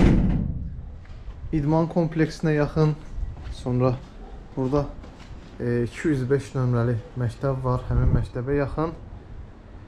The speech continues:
Yerdən, e, hündür, kürsülü,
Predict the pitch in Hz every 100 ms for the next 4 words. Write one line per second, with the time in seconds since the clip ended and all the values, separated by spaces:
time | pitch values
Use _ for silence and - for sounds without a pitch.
0 | - - - 139 156 156 170 - - 143
1 | 131 127 117 139 139 135 147 165 - 131
2 | 117 139 127 147 180